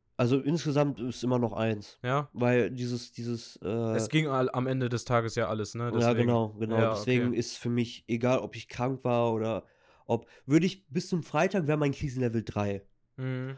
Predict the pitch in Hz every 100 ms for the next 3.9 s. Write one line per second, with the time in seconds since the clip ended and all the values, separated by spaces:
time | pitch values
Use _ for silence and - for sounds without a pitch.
0 | - 110 110 113 113 - 120 120 113 123
1 | 120 117 98 117 - 101 _ _ _ -
2 | 120 - - 107 104 101 101 - - -
3 | 104 101 - - 120 135 202 -